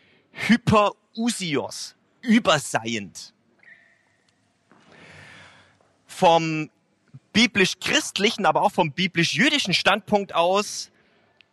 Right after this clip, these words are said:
wird das anders gesehen. Wir haben darüber beim letzten Church Brunch in der Predigt gesprochen.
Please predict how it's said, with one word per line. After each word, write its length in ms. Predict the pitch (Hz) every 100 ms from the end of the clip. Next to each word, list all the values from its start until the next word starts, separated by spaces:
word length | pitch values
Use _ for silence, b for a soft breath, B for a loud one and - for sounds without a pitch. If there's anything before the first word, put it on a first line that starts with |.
| _
wird 200 | - 196
das 120 | 202 -
anders 340 | 233 254 -
gesehen. 380 | 170 120 101 73 _ _ _ _ _ b b b b
Wir 120 | 156
haben 140 | 190 240
darüber 340 | 214 220 202
beim 240 | 170 160
letzten 320 | 160 - - 208
Church 360 | 185 240 -
Brunch 480 | 170 156 226 - - _ _ b b b b b b b
in 100 | -
der 80 | 175
Predigt 420 | - 202 220 208
gesprochen. 640 | - - - 185 - 104